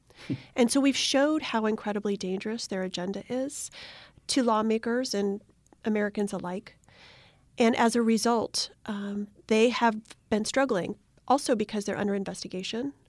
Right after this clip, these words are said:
Speaker 2: for their ties to Russia, for the way they're spending their members' money. Um, and if you look at the midterm elections, we outspent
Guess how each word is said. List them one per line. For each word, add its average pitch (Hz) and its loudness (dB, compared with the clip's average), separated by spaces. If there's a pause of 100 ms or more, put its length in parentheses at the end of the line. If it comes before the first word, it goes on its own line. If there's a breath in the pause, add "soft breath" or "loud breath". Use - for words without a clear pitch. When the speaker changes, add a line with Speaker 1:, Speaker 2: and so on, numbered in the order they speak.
(280)
Speaker 2:
for 214 -2
their 202 -2
ties 190 -6
to 196 -8
Russia, 254 -6
for 220 2
the 208 2
way 202 0
they're 196 -2
spending 202 -2
their 196 -4
members' 190 -6
money. 196 -6 (640 loud breath)
Um, 202 2
and 220 2 (760)
if - -2
you 254 2
look 233 0
at 233 -6
the 233 0
midterm 233 0
elections, 214 -6
we 226 -2
outspent 220 -2